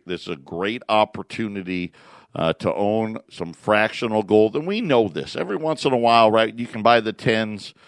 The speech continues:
for the same price as a twenty. Uh, sometimes you can save five or ten dollars. A couple of times you've been able to save twenty. This one's saving thirty. That's,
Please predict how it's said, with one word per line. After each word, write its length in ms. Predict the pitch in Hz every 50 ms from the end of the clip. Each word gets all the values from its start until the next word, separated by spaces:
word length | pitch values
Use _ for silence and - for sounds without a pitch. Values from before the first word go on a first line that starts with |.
| - _ _ _ _ _ _
for 360 | - 113 107 104 104 101 101 95
the 140 | - 98 90
same 320 | - - 117 117 113 101
price 400 | - 95 110 110 110 104 - -
as 140 | 104 95 90
a 80 | 95
twenty. 640 | 90 - - 110 110 107 104 101 101 104 104 101 - - - - _ _ -
Uh, 120 | - -
sometimes 400 | - - 120 113 123 127 123 113
you 60 | 110
can 100 | 107 110
save 240 | - - 117 113 98
five 300 | - 95 87 92 107 98
or 100 | 107 107
ten 340 | - - - 113 110 110 110
dollars. 840 | 104 101 107 107 107 110 107 107 107 107 104 104 104 104 104 - -
A 80 | 101 - _
couple 240 | - 117 107 101 127
of 80 | 127 -
times 280 | - 113 113 117 110
you've 100 | 95 98
been 100 | 107 107
able 240 | 113 113 110 113 110
to 40 | -
save 200 | - 113 104 87
twenty. 240 | - - 117 110 104
This 180 | 117 - -
one's 160 | - - - -
saving 380 | - 147 110 90 85 71 65 _ _ _ _ _ _
thirty. 380 | 78 82 95 120 123 92 - - _ _ _ _ _ _ _ _ _ _ _ _ _ _ _ _ _ _ _ _ _ _ _ _ _ _ _ _ _ _ _
That's, 320 | - - - - - -